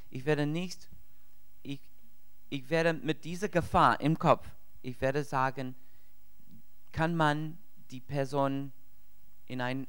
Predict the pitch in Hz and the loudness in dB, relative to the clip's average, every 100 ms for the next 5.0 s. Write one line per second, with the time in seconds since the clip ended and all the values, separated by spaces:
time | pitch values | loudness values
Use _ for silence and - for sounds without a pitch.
0 | - - 170 190 165 - 135 147 135 131 | -6 0 2 2 0 4 4 2 0 2
1 | 131 135 - 131 - 107 - 117 - - | 2 -2 -4 -6 -6 -6 -6 -6 -6 -4
2 | 127 110 117 117 143 165 - 147 156 147 | -4 2 4 4 4 2 2 2 2 4
3 | 143 139 143 143 110 110 107 104 - 160 | 4 4 0 -4 -2 2 2 2 0 -2
4 | - 156 147 147 143 139 - 113 110 110 | -2 -4 -4 -4 -2 -2 -2 -4 -2 -4